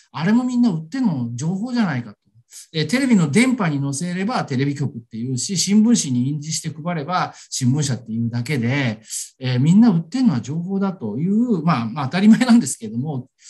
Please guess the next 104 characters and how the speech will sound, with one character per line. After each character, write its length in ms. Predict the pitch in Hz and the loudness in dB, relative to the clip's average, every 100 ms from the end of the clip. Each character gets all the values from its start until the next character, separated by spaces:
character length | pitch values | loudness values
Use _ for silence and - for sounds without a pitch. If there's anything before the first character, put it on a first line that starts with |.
| - 180 | -14 -6
そ 140 | 170 | -4
れ 80 | 262 | -2
は 160 | 262 226 | -2 -2
自 160 | 185 | -2
分 100 | 208 | 0
に 60 | 214 | 2
と 80 | 226 | 0
っ 40 | |
て 140 | - | -4
は 200 | 135 120 | -6 -4
世 200 | 117 202 | 0 0
紀 100 | 185 | 0
の 100 | 139 | -2
大 180 | 110 123 | 0 0
発 220 | 123 151 | -2 -4
見 180 | - 107 | -6 -8
で 80 | 104 | -8
で 100 | 101 | -14
す 140 | - | -12
ね、 280 | 135 123 107 - - - _ | -6 -6 -6 -12 -20 -20 _
で、 160 | 208 254 | -2 2
ま 260 | 247 208 | 4 4
あ、 40 | 156 | 2
あ 40 | |
の、 100 | 143 | 0
そ 120 | 131 | -4
こ 160 | 147 170 | -8 -8
か 140 | 190 | -4
ら 200 | 214 220 | -2 0
出 240 | 165 147 139 _ | -2 -4 -10 _
版 240 | 165 165 160 | 0 0 0
と 100 | 165 | -2
い 220 | 160 160 | 0 -2
う 60 | |
概 240 | 151 170 175 | -2 -2 0
念 160 | 139 | 0
じ 80 | 110 | 0
ゃ 40 | 117 | -2
な 140 | 120 | -4
く、 120 | 117 | -6
情 180 | 110 160 | -8 -6
報 200 | 156 165 | -6 -6
と 120 | 160 | -8
い 160 | 151 147 | -8 -8
う 40 | |
概 240 | 143 156 143 | -6 -6 -4
念 200 | 120 127 | -2 0
で、 160 | 233 | 0
ま 160 | 180 127 | 0 -4
あ、 60 | 117 | -6
仕 160 | - | -8
事 260 | 113 107 107 | -10 -14 -18
を 60 | |
し 140 | 107 - | -18 -16
よ 80 | 110 | -20
う 80 | |
と 80 | _ | _
い 80 | 143 | -16
う 40 | |
こ 100 | 147 | -14
と 160 | 180 170 | -12 -6
で、 300 | 190 226 160 - - - - | 0 0 0 -6 -10 -10 -4
ま 120 | 185 | -2
あ、 40 | |
ま 120 | 156 180 | 2 2
だ 80 | |
イ 80 | 151 | 2
ン 40 | 165 | 2
タ 80 | |
ー 40 | 170 | 2
ネ 60 | |
ッ 40 | 160 | 0
ト 100 | 131 | -4
普 80 | - | -10
及 140 | 143 | -10
し 100 | 135 | -8
て 60 | 143 | -6
な 120 | 139 | -6
か 100 | 120 | -8
っ 100 | 117 | -10
た 100 | - | -8
ん 100 | 123 | -2
で、 180 | 220 214 | 0 0
ま 200 | 160 127 | 0 -2
あ、 60 | |
そ 180 | 117 - | -4 -8
の 140 | 107 110 | -8 -6
セ 160 | 143 | 0
ミ 140 | 131 117 | 2 2
ナ 260 | 98 95 | 0 -10
ー 20 | 113 | -10
を 80 | |
や 100 | 107 | -10
っ 20 | 101 | -12
て 160 | - | -4
み 140 | 120 120 | -2 -2
た 120 | 160 | -6
り、 260 | 196 170 131 | -8 -8 -8
ま 120 | 120 | -8
あ、 20 | |
コ 160 | - 107 | -8 -10
ン 60 | 113 | -8
サ 140 | 117 | -8
ル 100 | 113 | -10